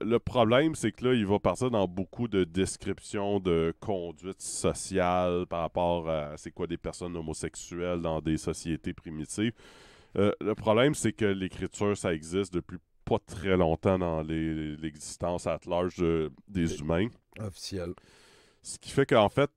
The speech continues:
Speaker 1: il décrit, euh, il projette des choses sur des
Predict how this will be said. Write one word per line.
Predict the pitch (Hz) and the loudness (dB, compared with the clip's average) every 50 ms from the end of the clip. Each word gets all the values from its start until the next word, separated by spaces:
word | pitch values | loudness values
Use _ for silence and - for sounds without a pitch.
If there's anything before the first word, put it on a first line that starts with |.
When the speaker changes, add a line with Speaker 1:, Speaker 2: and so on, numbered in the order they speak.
| _ | _
Speaker 1:
il | - 104 101 | -8 -6 -2
décrit, | 101 113 101 - - 120 127 139 147 143 147 147 139 | -2 -2 -2 -2 -6 -8 -6 -4 -2 0 2 4 4
euh, | 127 104 95 98 98 - | 6 6 6 4 2 0
il | - 107 | -2 -6
projette | - - 107 107 110 95 87 131 139 127 | -10 -6 0 4 4 6 6 6 4 4
des | 120 123 107 95 92 | 2 0 0 0 0
choses | - - 117 117 127 131 113 | 0 2 4 4 4 4 2
sur | - - - - - - - - 127 117 117 117 107 | 0 -8 -16 -16 -16 -10 -2 0 2 2 2 0 0
des | 101 104 98 95 92 90 90 | -2 -2 -2 -2 -2 -4 -4